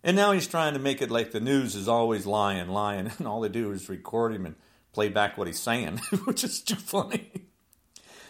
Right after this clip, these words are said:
So, you know, this is Clemens Kunkel, A K A Super Professor, and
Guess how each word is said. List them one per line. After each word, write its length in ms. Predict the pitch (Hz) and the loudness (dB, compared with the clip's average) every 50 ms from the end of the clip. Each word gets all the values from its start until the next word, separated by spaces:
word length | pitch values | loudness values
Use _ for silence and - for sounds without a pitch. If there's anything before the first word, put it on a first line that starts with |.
| - _ | -20 _
So, 520 | - - 160 147 151 143 135 127 123 - - | -6 2 4 4 6 6 2 2 -2 -6 -8
you 80 | 139 | -6
know, 220 | 139 123 120 123 123 - _ _ _ - | -6 -4 -6 -6 -8 -12 _ _ _ -10
this 240 | 131 143 135 - | -10 -10 -10 -10
is 160 | 135 123 117 - | -12 -14 -14 -14
Clemens 400 | - - 185 185 180 170 160 156 | -6 -2 -2 -2 -2 -2 -6 -2
Kunkel, 480 | - 214 202 208 214 339 330 - - - | 0 0 0 0 -2 -4 -6 -8 -6 -6
A 140 | 160 156 | -6 -6
K 340 | 151 - 156 143 143 147 147 | -4 -4 -2 -2 -2 -2 -4
A 40 | 147 | -6
Super 240 | 143 - 156 151 - | -6 -8 -10 -10 -10
Professor, 540 | - 117 - - - 165 180 180 302 320 - | -14 -16 -14 -6 -4 -4 -4 -4 -6 -10 -8
and 340 | - 117 117 120 120 120 120 | -6 -4 -4 -4 -4 -6 -6